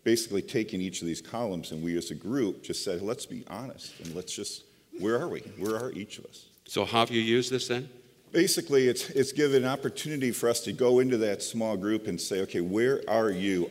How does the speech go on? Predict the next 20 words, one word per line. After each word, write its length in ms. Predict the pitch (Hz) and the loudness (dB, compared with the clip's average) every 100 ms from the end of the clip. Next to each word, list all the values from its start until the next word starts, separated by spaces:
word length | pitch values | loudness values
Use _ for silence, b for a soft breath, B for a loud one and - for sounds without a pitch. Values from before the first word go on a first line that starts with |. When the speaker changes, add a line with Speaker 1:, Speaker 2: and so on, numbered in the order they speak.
| - | -2
Speaker 1:
on 440 | 95 101 101 107 - | -4 -2 -4 -6 -6
that 320 | - 85 - | -4 -4 -4
column?" 460 | - 76 69 50 - | -12 -12 -12 -14 -16
So, 240 | - - | -8 -4
like, 300 | 87 87 85 | 0 0 -4
the 40 | - | -10
first 360 | - 113 107 - | -6 -4 -4 -6
column, 340 | 85 82 78 | -4 -4 -4
I 100 | 78 | -8
brought 340 | 71 - 87 | -8 -2 -2
it 120 | 82 82 | 0 -2
up 220 | 90 - | -4 -6
and, 180 | 73 76 | -10 -10
and 200 | 80 78 | -12 -10
shared 440 | - - - - | -8 -8 -8 -12
to, 240 | - 80 73 | -10 -8 -8
uh, 80 | 73 | -10
project 480 | - - 98 - | -12 -4 -4 -4
it. 120 | - - b b b b b - | -10 -14 b b b b b -6
Um, 400 | 143 101 98 | -4 -2 -4